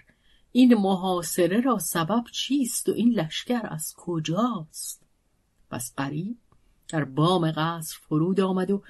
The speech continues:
ندا در داد که "یا کوکب الصباح و یا مهدیه". ایشان از خواب به دهشت برخاستند و گفتند: "کیست که در این وقت ما را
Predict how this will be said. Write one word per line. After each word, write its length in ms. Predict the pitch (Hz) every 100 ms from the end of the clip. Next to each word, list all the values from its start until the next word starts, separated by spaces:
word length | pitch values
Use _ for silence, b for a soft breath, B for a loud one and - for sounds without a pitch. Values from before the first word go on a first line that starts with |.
| b b -
ندا 400 | 202 208 277 311
در 200 | 247 220
داد 420 | 202 202 196 190
که 140 | -
"یا 500 | 185 190 208 196 165 -
کوکب 560 | - 277 294 277 233
الصباح 760 | 202 - 214 190 185 180 156 151
و 140 | 160
یا 560 | 147 139 208 220 165 123 _ _ _ _ 170
مهدیه". 580 | 226 - 202 151 120 - _ _ _ _ _ _
ایشان 320 | 156 - 147
از 180 | 135 -
خواب 320 | - 147 147 -
به 100 | 135
دهشت 440 | 139 131 - - 156 -
برخاستند 840 | - 160 160 160 156 156 - 151 156
و 60 |
گفتند: 600 | 147 160 - 165 156 147 - _ _ _ _ -
"کیست 520 | - 269 262 - -
که 80 | 240
در 140 | 220
این 240 | 208 214 202
وقت 460 | 185 180 160 - -
ما 260 | 175 175
را 220 | 165 160